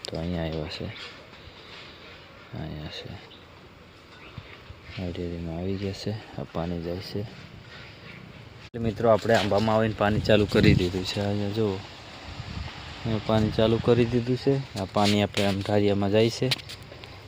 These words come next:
હવે ઢાળિયો રહ્યો ને એને થોડોક સાફ કરવો પડે એમ થઈ ગયો છે. હા. એકવાર પલળી જાય ને પછી હરખો સાફ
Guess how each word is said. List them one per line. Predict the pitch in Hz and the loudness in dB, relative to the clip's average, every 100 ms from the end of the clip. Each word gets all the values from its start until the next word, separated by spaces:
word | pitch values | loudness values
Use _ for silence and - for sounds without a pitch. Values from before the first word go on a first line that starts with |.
| - - | -12 0
હવે | 95 | 2
ઢાળિયો | 90 101 104 107 | 6 6 8 8
રહ્યો | 107 117 | 8 6
ને | 113 | 6
એને | 104 98 | 4 2
થોડોક | - 107 - | 4 4 4
સાફ | - 107 - - | 6 6 6 4
કરવો | 98 95 | 4 4
પડે | - 95 | 2 0
એમ | 90 | 0
થઈ | - 95 | 0 -2
ગયો | 82 87 | -2 -4
છે. | 87 98 101 - - - - - - - - - - - - - - | -6 -6 -6 -10 -16 -16 -20 -20 -20 -18 -16 -16 -18 -18 -20 -20 -8
હા. | 92 101 107 - - - - - - - - | -4 -4 -6 -12 -16 -16 -16 -12 0 4 4
એકવાર | 123 131 - | 4 0 4
પલળી | 135 135 135 | 6 8 8
જાય | 160 165 | 8 8
ને | 117 | 4
પછી | - - - - 120 | -4 -10 -12 -6 -4
હરખો | 117 - | -4 -6
સાફ | 110 113 | -2 -2